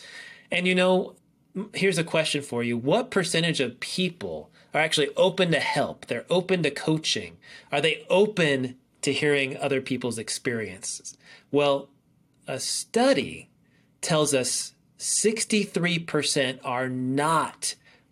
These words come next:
open. Sixty-three percent of people, they aren't open to help. So I guess my question is for you, what kind of person are you? Are you open to help?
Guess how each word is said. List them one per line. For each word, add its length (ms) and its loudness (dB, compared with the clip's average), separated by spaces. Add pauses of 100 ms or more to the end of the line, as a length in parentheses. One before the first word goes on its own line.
open. 400 -6
Sixty-three 800 0
percent 400 0
of 100 -2
people, 420 -4 (260)
they 120 0
aren't 260 0
open 300 0
to 80 2
help. 400 -4 (680)
So 180 0
I 20 2
guess 240 0
my 80 2
question 400 2
is 240 2
for 160 -2
you, 420 2 (520)
what 140 0
kind 180 2
of 80 -2
person 320 2
are 100 4
you? 200 4
Are 120 6
you 440 4
open 420 2
to 80 -10
help? 480 -10